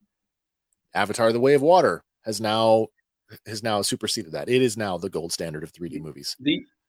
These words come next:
Speaker 2: I, I agree with you with one exception.
Speaker 1: Do you do the, the flip test a lot when you're watching these things?
Speaker 2: So I, I do.
Speaker 1: Mm.
Speaker 2: I do
Speaker 1: I
Speaker 2: the
Speaker 1: do
Speaker 2: flip
Speaker 1: lots,
Speaker 2: test.
Speaker 1: tons. Like,
Speaker 2: Mm.
Speaker 1: throughout the whole movie, I'm doing the, "Is it flat here? Is it not?"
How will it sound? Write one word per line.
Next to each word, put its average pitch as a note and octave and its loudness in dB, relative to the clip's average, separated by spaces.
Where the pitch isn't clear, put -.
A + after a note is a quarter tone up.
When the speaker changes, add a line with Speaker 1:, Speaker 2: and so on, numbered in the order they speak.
Speaker 2:
I, D#3+ 2
I D3+ 8
agree D#3+ 4
with G#3+ -4
you F#3 4
with D#3+ 4
one C3 0
exception. B2+ -6
Speaker 1:
Do F3+ -8
you G#3 -6
do B3+ -2
the, A3 0
the C#3 -4
flip E3 -4
test - -8
a F3+ -2
lot E3 -8
when E3+ -4
you're E3 -4
watching F3 -8
these G3+ -10
things? A3 -14
Speaker 2:
So - -2
I, F3 4
I D#3+ 4
do. D3 2
Speaker 1:
Mm. D#3+ -14
Speaker 2:
I A#2+ 0
do G#2 2
Speaker 1:
I A#2+ 4
Speaker 2:
the C#3 2
Speaker 1:
do A2 2
Speaker 2:
flip F#2 -2
Speaker 1:
lots, G2 8
Speaker 2:
test. - -4
Speaker 1:
tons. G#2 -2
Like, G2+ 2
Speaker 2:
Mm. C3 -6
Speaker 1:
throughout C#3+ 4
the A2+ 2
whole B2+ 6
movie, A2+ 0
I'm A2 -2
doing A2 2
the, F#2 -6
"Is A2+ -4
it G2+ -2
flat B2+ 6
here? C#3+ 4
Is A#2 0
it F2 -6
not?" C#3 2